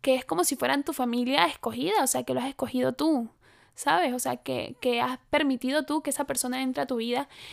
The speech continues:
Y yo no creo, vale, las casualidades, no creo tanto en que todo pase porque sí, o sea, creo que las cosas pasan por una razón, ya sea para dejarte un aprendizaje, ya sea para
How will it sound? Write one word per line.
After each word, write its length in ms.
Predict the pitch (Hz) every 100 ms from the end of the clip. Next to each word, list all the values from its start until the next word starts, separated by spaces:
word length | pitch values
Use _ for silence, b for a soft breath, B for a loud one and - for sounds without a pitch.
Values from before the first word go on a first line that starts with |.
| B
Y 140 | - 269
yo 240 | 285 277
no 260 | 285 311 311
creo, 540 | 302 294 302 311 294
vale, 440 | 247 285 277 226 - 247 -
las 180 | 285 262
casualidades, 680 | - 247 233 240 254 - 226 - B B B
no 100 | 269
creo 220 | 262 294
tanto 560 | 294 294 294 269 311 320
en 180 | - 254
que 220 | 247 240 _ _ _
todo 240 | 269 262
pase 240 | 262 262 269
porque 260 | 269 254
sí, 180 | 226 247
o 40 | 233
sea, 160 | 240
creo 340 | 247 - 262 269
que 80 |
las 140 | 285 -
cosas 260 | 247 247
pasan 340 | 240 269 254 262
por 140 | 240
una 160 | 226 247
razón, 500 | 254 214 240 262 302 B B B B B B B -
ya 220 | 233 240
sea 240 | 254 240
para 100 | 240
dejarte 260 | 240 220 226
un 60 |
aprendizaje, 840 | 233 240 226 220 262 277 254 254 247
ya 140 | 233
sea 340 | 233 233 226 226
para 720 | 226 226 220 220 220 - -